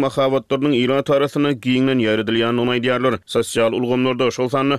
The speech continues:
TikTokda we beýleki torlarda reklamalar ýaýradylýar. Demirgazyk welaýatynyň ýaşaýjylary hususan öz sebitlerine ençeme ýyllardan bäri işçiligiň has giň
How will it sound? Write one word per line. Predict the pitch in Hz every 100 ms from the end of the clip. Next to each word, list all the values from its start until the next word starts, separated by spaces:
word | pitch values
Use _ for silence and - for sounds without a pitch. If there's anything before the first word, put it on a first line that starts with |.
| -
TikTokda | 147 - - 101 - 117
we | 131 120
beýleki | 117 92 87
torlarda | - 123 123 117 127
reklamalar | 113 - 107 107 113 117
ýaýradylýar. | 120 120 120 120 101 - -
Demirgazyk | 110 110 139 214
welaýatynyň | 180 180 180 180 180
ýaşaýjylary | 175 185 160 175 175
hususan | 147 139 131 151 156
öz | 135 135 139
sebitlerine | 156 147 - 151 147 131
ençeme | 131 139 139
ýyllardan | 139 139 139 143 143
bäri | 139 139 117
işçiligiň | 107 - 104 110 123 113
has | 123 127 117
giň | 139 135